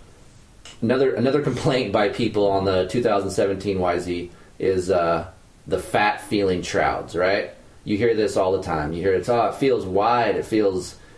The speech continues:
you know, it's too, it's too heavy in the corner," but, you know, I think most of that comes visually looking down at the shroud, you know, 'cause it was a little bit fatter in seventeen, and in eighteen, you guys thinned all that up.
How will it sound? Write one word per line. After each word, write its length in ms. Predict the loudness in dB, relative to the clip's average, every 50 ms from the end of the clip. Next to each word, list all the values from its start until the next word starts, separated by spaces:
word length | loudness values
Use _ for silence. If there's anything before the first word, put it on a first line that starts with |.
| -20 -20 -20 -16 -8
you 80 | -2 0
know, 400 | 0 0 0 0 -2 -2 -2 -4
it's 200 | -4 -6 -8 -10
too, 280 | -4 -2 0 2 2 2
it's 160 | 0 -2 -2
too 180 | 0 0 2 2
heavy 320 | 2 2 2 2 2 2 0
in 100 | 0 0
the 60 | -2
corner," 480 | -2 0 0 0 2 2 2 2 2 2
but, 200 | 2 0 0 0
you 60 | 0
know, 120 | 0 0 0
I 80 | 0 0
think 240 | 0 -2 0 0
most 280 | 0 0 0 0 0 0
of 60 | 0 0
that 220 | 0 -2 -2 -2
comes 380 | -2 -2 0 0 -2 -4 -8 -14 -20 -20 -20 -20 -18 -14
visually 680 | -10 -2 0 0 0 2 2 0 2 2 2 2 2 2
looking 280 | 2 0 0 0 0 0
down 300 | 2 2 2 2 2 0
at 100 | -2 -2
the 80 | -2 -4
shroud, 580 | -2 0 0 2 2 2 2 2 0 0 -2 -6 -14 -20 -20 -14 -6
you 80 | -4 -2
know, 140 | 0 0 -2
'cause 140 | -2 -4 -2
it 20 |
was 100 | 0 0
a 40 | 2
little 120 | 2 2
bit 120 | 0 -2 -4
fatter 400 | -2 -2 0 2 2 2 0 0
in 80 | -2
seventeen, 600 | -2 -4 -2 -2 -2 -4 -4 -4 -4 -4 -4 -6 -10 -20 -20 -20 -14 -6
and 160 | -4 -2 0
in 120 | 2 2 2
eighteen, 400 | 2 0 0 -2 -2 -2 0 0
you 100 | 0 0
guys 260 | 0 0 0 -2 -2
thinned 240 | -2 -2 0 2 2
all 140 | 0 0 0
that 160 | 0 0 0
up. 280 | 0 -2 -2 -6 -12